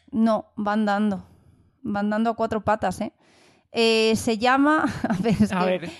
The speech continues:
Speaker 1: la
Speaker 2: dime,
Speaker 1: gente
Speaker 2: dime el
Speaker 1: de
Speaker 2: nombre que
Speaker 1: la
Speaker 2: lo voy a
Speaker 1: vais a
Speaker 2: buscar en
Speaker 1: pensar
Speaker 2: Google.
Speaker 1: que estoy loca.
Speaker 2: A ver, no me extrañaría. No, es
Speaker 1: Se
Speaker 2: broma, es
Speaker 1: llama
Speaker 2: broma.
Speaker 1: equidna.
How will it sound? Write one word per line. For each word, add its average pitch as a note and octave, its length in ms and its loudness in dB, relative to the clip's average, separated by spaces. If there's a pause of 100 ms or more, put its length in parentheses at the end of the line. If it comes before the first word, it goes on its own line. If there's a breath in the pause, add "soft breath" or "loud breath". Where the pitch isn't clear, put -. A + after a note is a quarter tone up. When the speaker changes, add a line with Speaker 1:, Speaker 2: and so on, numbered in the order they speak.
Speaker 1:
la - 80 0
Speaker 2:
dime, G#3+ 120 4
Speaker 1:
gente A3+ 140 4
Speaker 2:
dime G#3+ 140 4
el A3 60 2
Speaker 1:
de A3+ 40 4
Speaker 2:
nombre A#3 140 6
que A3 60 6
Speaker 1:
la A3 60 10
Speaker 2:
lo - 40 10
voy - 60 8
a - 60 10
Speaker 1:
vais G3+ 100 6
a A#3 40 8
Speaker 2:
buscar F#3 100 6
en - 100 4
Speaker 1:
pensar B3 160 6
Speaker 2:
Google. A#3+ 100 4
Speaker 1:
que B3 60 2
estoy A#3+ 240 2
loca. G#3+ 520 4
Speaker 2:
A D#3 100 -8
ver, D#3+ 280 -6
no E3 120 -8
me E3 80 -8
extrañaría. C#3+ 480 -8
No, D3+ 120 -6
es C#3 60 -4
Speaker 1:
Se F#3 140 4
Speaker 2:
broma, A#3 80 4
es A3+ 40 0
Speaker 1:
llama C4+ 260 6
Speaker 2:
broma. F4 160 -4 (360 soft breath)
Speaker 1:
equidna. A#3+ 840 4